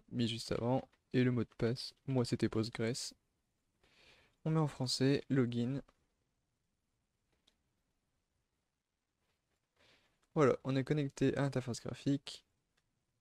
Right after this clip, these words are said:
Euh, on peut laisser tomber, euh, la machine virtuelle pour l'instant. On va ajouter un nouveau serveur. On va l'appeler Postgres,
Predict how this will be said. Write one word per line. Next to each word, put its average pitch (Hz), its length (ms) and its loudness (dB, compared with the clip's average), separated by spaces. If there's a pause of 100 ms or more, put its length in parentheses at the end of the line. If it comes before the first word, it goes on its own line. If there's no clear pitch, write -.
(180)
Euh, - 140 -2
on 120 120 -4
peut 117 140 -4
laisser 113 180 -4
tomber, 113 340 -2
euh, 110 160 -2
la 117 80 -2
machine 113 220 -2
virtuelle 117 240 -2
pour 117 120 -4
l'instant. 131 340 -4 (1300)
On 135 80 -4
va 127 120 2
ajouter 143 340 2
un 156 40 2
nouveau 135 140 2
serveur. 123 580 -2 (1160)
On 117 60 -4
va 117 100 4
l'appeler 117 520 0 (120)
Postgres, 123 520 -2